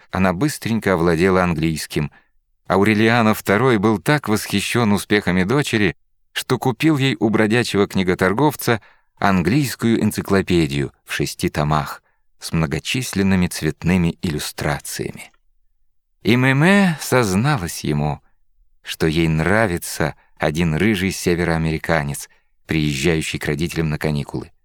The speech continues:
«Черт побери!» — хохотал Аурелиано второй, «если бы мать знала!» Но Мэмэ добавила, что парень уже вернулся на родину — и не подает признаков жизни. Зрелость ее суждений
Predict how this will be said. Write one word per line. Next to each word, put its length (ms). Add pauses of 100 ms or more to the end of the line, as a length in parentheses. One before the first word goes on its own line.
(600)
«Черт 600
побери!» — 680
хохотал 580
Аурелиано 600
второй, 540 (280)
«если 540
бы 200
мать 380
знала!» 720 (1200)
Но 180
Мэмэ 300
добавила, 640 (360)
что 280
парень 360
уже 160
вернулся 480
на 140
родину — 420 (360)
и 100
не 140
подает 500
признаков 580
жизни. 460 (1300)
Зрелость 640
ее 220
суждений 800